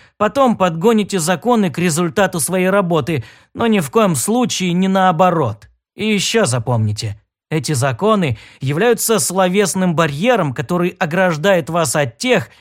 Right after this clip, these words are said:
кто задает вопросы. Но они не должны стать преградой для вас. Если вы что-нибудь почерпнули из моего рассказа, вам теперь понятно, что невозможно объяснить,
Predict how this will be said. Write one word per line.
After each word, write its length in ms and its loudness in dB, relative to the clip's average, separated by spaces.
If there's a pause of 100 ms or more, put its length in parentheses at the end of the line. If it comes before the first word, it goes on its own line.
(180)
кто 260 -2
задает 560 0
вопросы. 720 0 (440)
Но 140 2
они 180 2
не 120 2
должны 440 2
стать 320 -2
преградой 640 0
для 260 2
вас. 420 0 (220)
Если 260 -4
вы 180 0
что-нибудь 520 -2
почерпнули 680 -2
из 140 0
моего 360 0
рассказа, 680 0 (320)
вам 240 0
теперь 300 -2
понятно, 600 0
что 240 -4
невозможно 760 0
объяснить, 640 -2